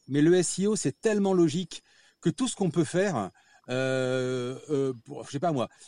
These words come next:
de, de, de, de l'U X ou, euh, créer un article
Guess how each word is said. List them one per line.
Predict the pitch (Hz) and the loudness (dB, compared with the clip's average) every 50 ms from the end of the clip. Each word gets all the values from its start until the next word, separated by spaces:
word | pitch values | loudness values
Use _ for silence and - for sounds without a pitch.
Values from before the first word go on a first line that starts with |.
| - _ | -20 _
de, | - 110 135 156 | -8 -4 -4 -4
de, | 147 135 120 156 147 143 | -2 -2 -2 -2 0 -2
de, | 127 131 139 131 | -2 -2 -2 0
de | 120 123 147 | 0 0 0
l'U | 147 165 175 | 2 2 0
X | 190 190 170 - - - - 143 135 - | 0 0 -2 -4 -6 -6 -6 -8 -6 -2
ou, | 165 156 160 151 135 | 0 4 6 6 6
euh, | 131 127 127 131 135 139 135 139 - - - | 6 4 2 2 0 -2 -6 -10 -14 -16 -10
créer | - - 165 165 | -4 -2 0 2
un | 160 160 | 2 2
article | 175 160 - - - 190 196 170 - - 135 98 | 2 0 -2 -4 -4 -4 -4 -2 -2 -4 -4 -4